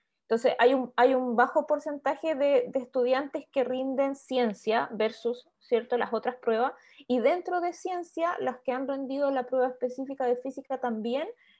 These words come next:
eh, anda por ahí cerca del treinta por ciento.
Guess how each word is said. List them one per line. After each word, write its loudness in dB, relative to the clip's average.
eh, 10
anda 2
por 2
ahí 2
cerca 2
del 2
treinta -2
por -6
ciento. -12